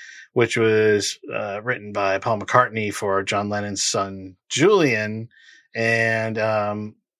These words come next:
you, the, the, the thing I thought was powerful was Beard saying, "Hey, you, you have the power to take a sad song and make it better. You might feel like you're in a sad song right now, but you,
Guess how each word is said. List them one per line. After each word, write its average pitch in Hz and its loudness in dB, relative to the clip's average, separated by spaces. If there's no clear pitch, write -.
you, 139 2
the, 165 -2
the, 160 4
the 151 -2
thing 160 4
I 135 6
thought 123 0
was 117 -4
powerful 113 2
was 104 -4
Beard 120 4
saying, 110 -2
"Hey, 113 -2
you, 127 2
you 160 4
have 139 4
the 113 -6
power 113 4
to 104 -2
take 104 -6
a 98 -8
sad 101 0
song 98 -2
and 95 -12
make 95 -8
it - -16
better. 98 -6
You 131 0
might 151 2
feel 139 2
like 120 2
you're 123 -2
in 107 -4
a 101 -6
sad 131 4
song 117 2
right 110 -4
now, 104 -4
but 95 -14
you, 147 2